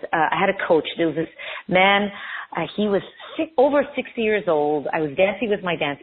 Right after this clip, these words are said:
partner, and, uh, I was told that he was one of the best of the best,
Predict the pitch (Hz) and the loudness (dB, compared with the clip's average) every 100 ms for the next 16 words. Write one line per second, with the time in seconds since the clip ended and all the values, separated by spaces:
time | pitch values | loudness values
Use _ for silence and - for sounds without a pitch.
0 | - 151 156 147 143 - - - 180 165 | -2 -2 0 -2 -4 -8 -20 -4 0 2
1 | 160 156 156 151 - - 170 156 151 170 | 4 2 2 -2 -6 -2 2 4 4 4
2 | 160 160 - 214 196 190 196 180 156 175 | 2 0 0 2 2 0 0 -2 0 -2
3 | 170 151 190 214 196 190 147 160 | -2 0 -2 -2 -2 -2 0 -2